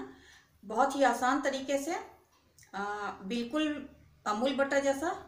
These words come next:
तो बटर बनाने के लिए हम दिखाते हैं आपको, इसका यूज़ करेंगे।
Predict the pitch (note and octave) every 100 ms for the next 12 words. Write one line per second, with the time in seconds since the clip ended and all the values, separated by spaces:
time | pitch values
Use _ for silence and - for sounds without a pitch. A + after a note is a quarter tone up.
0 | - - - - - - - - - -
1 | A3+ A3+ A3+ D4+ D4 C#4 C#4+ C#4+ D4 C#4
2 | C#4 D4+ C#4 C#4 D4 C#4 - - - -
3 | - - - G#3 A3 A#3 C4+ C4 B3+ -
4 | D#4+ - - _ _ _ _ _ _ _
5 | _ _ _ - A#3 - C#4+ D4 D4 -
6 | C#4 C#4+ E4